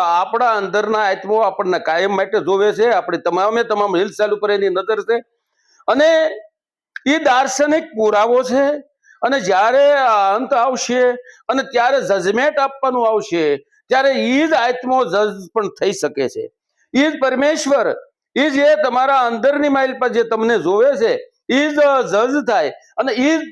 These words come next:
દાર્શનિક પુરાવો હોય, પછી તમારે કોઈ બાંધછોડ કરવાની રહેતી નથી. પછી તમારી કોઈ પણ દલીલ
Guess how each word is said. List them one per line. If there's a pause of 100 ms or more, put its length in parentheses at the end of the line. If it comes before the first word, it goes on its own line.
(140)
દાર્શનિક
પુરાવો
હોય, (300)
પછી (140)
તમારે
કોઈ
બાંધછોડ
કરવાની
રહેતી
નથી.
પછી
તમારી
કોઈ
પણ
દલીલ